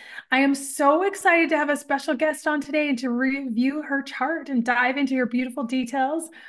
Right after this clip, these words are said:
Um, Lynette Esperanza Robinson is a certified master life coach,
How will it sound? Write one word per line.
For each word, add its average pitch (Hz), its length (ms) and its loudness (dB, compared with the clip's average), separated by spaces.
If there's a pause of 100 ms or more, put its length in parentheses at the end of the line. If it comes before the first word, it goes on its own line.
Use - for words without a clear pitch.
(320)
Um, 269 180 2
Lynette 277 440 2
Esperanza 262 880 -2 (340)
Robinson 247 560 2
is 240 160 -2
a 240 60 -4
certified 285 580 -2
master 247 460 -2
life 226 340 -2
coach, 262 400 -6